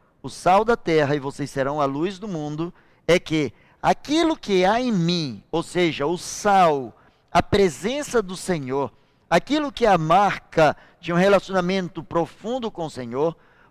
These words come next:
pode e deve me levar a uma ação.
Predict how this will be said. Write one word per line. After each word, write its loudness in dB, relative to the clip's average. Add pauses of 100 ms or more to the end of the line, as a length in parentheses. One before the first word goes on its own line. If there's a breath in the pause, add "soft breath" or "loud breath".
pode 0 (180)
e 0
deve 0
me -4
levar 2
a 0
uma -2
ação. -4